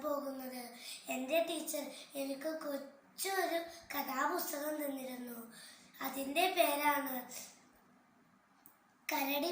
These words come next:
ബലൂൺ. അത് എഴുതിയത് ഡോക്ടർ ഡി പി കലാധരൻ.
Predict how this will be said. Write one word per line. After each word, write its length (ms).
ബലൂൺ. 560
അത് 160
എഴുതിയത് 680
ഡോക്ടർ 440
ഡി 140
പി 140
കലാധരൻ. 840